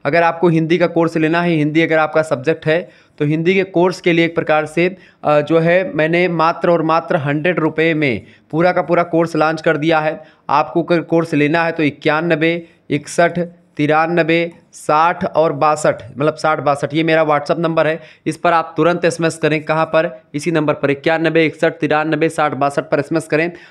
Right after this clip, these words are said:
और कहें कि "सर जी, हमको बीए हिंदी साहित्य का प्रथम सेमेस्टर का कोर्स चाहिए या हिंदी बीए फर्स्ट सेमेस्टर का कोर्स चाहिए हमको", ठीक है?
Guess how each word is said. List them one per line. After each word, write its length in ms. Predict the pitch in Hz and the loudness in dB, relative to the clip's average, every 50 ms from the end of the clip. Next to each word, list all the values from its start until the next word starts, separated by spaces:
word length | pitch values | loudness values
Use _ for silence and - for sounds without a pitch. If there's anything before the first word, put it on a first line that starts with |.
| _ _ | _ _
और 100 | - 151 | -2 -2
कहें 260 | 160 156 160 160 175 170 | 0 0 0 0 2 0
कि 100 | 180 170 | 0 0
"सर 180 | - 160 151 | 0 0 0
जी, 100 | 147 165 | 2 0
हमको 240 | 160 156 147 170 170 | 0 0 0 -2 -2
बीए 540 | 147 123 139 151 160 170 175 180 185 185 185 - - _ _ _ - | -2 -2 -2 0 2 2 2 2 0 -2 -6 -12 -20 _ _ _ -4
हिंदी 300 | 151 156 165 160 180 196 | -2 -2 0 2 2 2
साहित्य 420 | 170 160 165 156 165 165 165 - 160 | 2 2 0 0 0 -2 -2 -4 -2
का 220 | - 160 156 160 | 0 2 2 2
प्रथम 380 | 165 165 170 156 - 170 170 170 | 0 0 -4 -4 -2 -2 -4 -2
सेमेस्टर 400 | - 165 156 151 151 - 147 147 | -2 -2 -2 -2 -2 -4 -4 -2
का 180 | - 156 160 170 | 0 0 0 0
कोर्स 400 | 165 - 143 147 160 156 156 - | -2 -2 0 0 0 0 0 -2
चाहिए 380 | 151 139 139 143 131 107 95 - - - _ _ | -2 0 2 0 0 0 -2 -8 -16 -20 _ _
या 80 | 151 156 | -2 -2
हिंदी 320 | 151 156 156 160 156 175 | 0 0 -2 0 0 0
बीए 240 | 170 147 165 170 175 | 0 2 2 2 0
फर्स्ट 260 | 175 175 170 165 156 | 0 0 -2 -4 -2
सेमेस्टर 360 | - 170 160 160 151 - 147 156 | -2 -2 -2 -2 -2 -4 -4 0
का 140 | - - | 0 0
कोर्स 260 | 160 165 160 151 147 151 | 0 0 0 -2 0 0
चाहिए 280 | - 151 143 160 160 | -2 0 2 2 2
हमको", 280 | 147 135 120 110 - 117 | 2 0 -2 -4 -6 -6
ठीक 240 | 113 - 151 147 175 | -4 -4 -2 0 0
है? 100 | 180 | -2